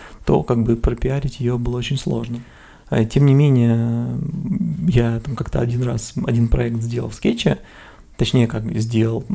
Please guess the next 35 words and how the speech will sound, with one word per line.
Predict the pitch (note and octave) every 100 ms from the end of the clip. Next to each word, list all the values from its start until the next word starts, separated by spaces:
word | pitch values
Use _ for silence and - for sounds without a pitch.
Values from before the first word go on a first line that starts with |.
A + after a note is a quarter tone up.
| B2 -
проект, | A#2 G#2+ -
то | A#2
есть | A2
я, | B2+
естественно, | A2+ B2 A#2+
нарисовал | A2+ A2+ B2+ B2+
несколько | A#2+ B2 C3 -
макетов | B2 B2 B2+ C3+
в |
Фотошопе | - - - A#3
просто | D#3+ F#3 -
для | C3
того, | A2 A2+ G#2+
чтобы | A#2+ A2+
меня | A2+ A#2 A2+
не | A2 A#2
ограничивал | A2+ A#2 A#2 - C3 A2+ A2 - - -
Скетч | - - A2+ A2+ - C3+
своим | A#2+ A2 G#2+ G#2+
очень | B2 A#2 A2
скудным | - B2+ A2+ G#2+
набором | A2 A2 A#2+ A2+
инструментов, | - - C3+ B3 A#3+ -
и | C#3
я | A2
мог | A2+ A2+ A2+
нарисовать | A2 - A2+ A2+
то, | - A2
что | -
я | A2+
считал | A2 - C3
нужным. | A#2 G3 G3+ D#3+ - - - - - -
А, | - A#2+ G#2+ A2+ C3
ну, | C3+ B2+ B2
а | A2+ A2 A2